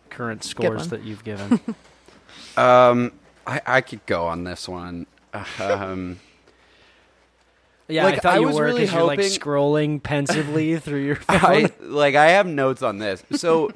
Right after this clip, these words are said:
Speaker 2: <laughs>
Speaker 3: I thought at the very least it was gonna be, like, a light, easy movie. You know, I, everyone,
Speaker 1: It's not.
Speaker 3: whenever you talk about Click, it's always like, and we'll get to this with Legacy, everyone's always like,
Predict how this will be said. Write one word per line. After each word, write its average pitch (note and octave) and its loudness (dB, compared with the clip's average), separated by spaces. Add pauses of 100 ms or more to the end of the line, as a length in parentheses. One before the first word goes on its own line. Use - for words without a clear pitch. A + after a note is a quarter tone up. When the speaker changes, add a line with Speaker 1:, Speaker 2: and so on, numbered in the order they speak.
(200)
Speaker 2:
<laughs> - -10
Speaker 3:
I D#3+ 2
thought A#3+ 2
at F3+ 0
the D#3 0
very B2 2
least A2+ -2
it A2 0
was G2 -2
gonna G2+ -2
be, G2 -4
like, F#2+ 0
a F#2 0
light, G2+ 0
easy G2+ -4
movie. F#2 -4
You G2 -4
know, G#2+ 0
I, B2+ 2
everyone, E3+ 2
Speaker 1:
It's - -2
not. A2 0
Speaker 3:
whenever C#3+ 4
you F#3 -2
talk E3+ 0
about F3+ 2
Click, C3+ -2
it's - -4
always A2+ 0
like, A#2 2
and G#2 -2
we'll G#2 0
get G#2 -4
to B2 -8
this B2 -6
with C#3 -4
Legacy, G2+ -2
everyone's F2+ -8
always G2+ -6
like, G2+ 0